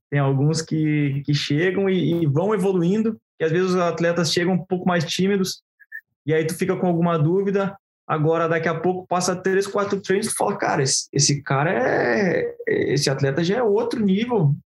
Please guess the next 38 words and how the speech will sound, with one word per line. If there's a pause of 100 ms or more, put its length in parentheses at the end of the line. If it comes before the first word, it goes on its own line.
de
chegar
aqui,
de
pegar
essa
confiança." (800)
Então,
isso,
isso
é
bacana
de
ver
também.
Por
isso
que
a
gente, (800)
que
a
gente
tenta
trazer
ao
máximo
os
atletas
e
entender
que
o
nosso
contexto,
muitas
vezes,
é,